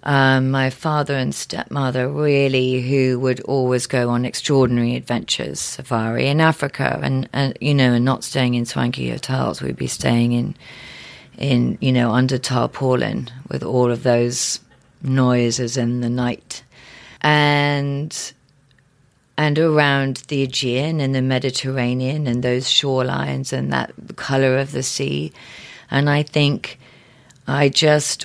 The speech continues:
always felt that when I was travelling, I was the most of myself.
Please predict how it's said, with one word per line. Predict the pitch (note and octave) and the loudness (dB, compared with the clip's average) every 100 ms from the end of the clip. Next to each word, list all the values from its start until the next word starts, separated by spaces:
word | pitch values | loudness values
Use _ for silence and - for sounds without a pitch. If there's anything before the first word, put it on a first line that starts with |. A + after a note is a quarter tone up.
| - | -2
always | D3+ D#3 D#3 D3+ D3 C#3+ - | 2 4 4 4 2 0 -4
felt | - C3 B2+ - - | -2 2 2 0 -4
that | C#3 - | -6 -2
when | C3+ C3+ | -2 0
I | C#3 C3+ | 0 -2
was | C3+ B2+ C3 | -2 -4 -4
travelling, | - - C#3 C3 C3+ B2 B2 B2 | -8 -2 2 4 2 0 0 0
I | B2 B2 | 0 0
was | B2 B2 B2+ - - _ _ _ _ _ _ _ _ | 0 -2 -2 -6 -10 _ _ _ _ _ _ _ _
the | C3 C3+ | -6 -2
most | C3 C3 B2+ B2 - - | 0 2 4 2 -2 -6
of | - | -6
myself. | C3 B2 C3 - - E2 - - | -4 -2 -4 -4 -6 -6 -12 -20